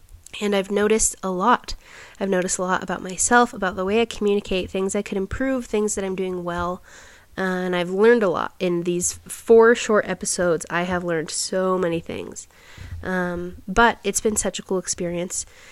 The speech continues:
and I love it so much, and I love all of you who have been listening, and I appreciate it, and I hope you like this episode. I really had a good time.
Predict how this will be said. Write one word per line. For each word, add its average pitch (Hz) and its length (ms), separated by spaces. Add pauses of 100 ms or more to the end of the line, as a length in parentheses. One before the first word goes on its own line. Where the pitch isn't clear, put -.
(280)
and 185 600 (200)
I 202 100
love 220 160
it 208 40
so 226 120
much, 226 280
and 190 300
I 190 60
love 254 200
all 269 100
of 247 80
you 240 160
who 226 80
have 214 100
been 208 140
listening, 190 460
and 185 100
I 170 40
appreciate 180 600
it, 180 160 (400)
and 185 300
I 180 40
hope 247 180
you 262 80
like 208 140
this - 180
episode. 180 460 (120)
I 202 100
really 214 240
had 175 120
a 180 40
good - 140
time. 170 320